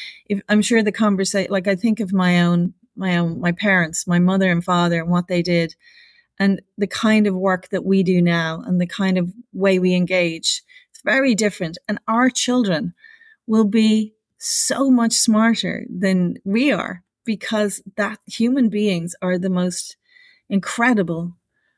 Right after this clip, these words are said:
learning machines on the planet, including A I, right? So I, I feel very confident about humanity, the way we, we progress. I,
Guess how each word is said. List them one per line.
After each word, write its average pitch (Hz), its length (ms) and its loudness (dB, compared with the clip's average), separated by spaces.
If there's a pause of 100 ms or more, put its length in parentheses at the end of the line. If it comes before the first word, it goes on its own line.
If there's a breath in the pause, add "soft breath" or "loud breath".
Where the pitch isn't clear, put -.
(180)
learning 196 400 2
machines - 560 -6 (1000)
on 202 160 2
the 196 80 0
planet, 180 420 -4 (540)
including 208 540 0
A 156 160 -2
I, 175 240 -10 (180)
right? 196 280 -4 (100)
So 202 200 -2
I, 214 260 0 (260 loud breath)
I 240 80 -2
feel 330 180 0
very 214 340 2
confident 190 520 -2
about 175 200 -2
humanity, 175 720 0
the 180 80 -2
way 190 200 2
we, 190 260 0
we 190 140 0
progress. 175 560 -4
I, 175 180 0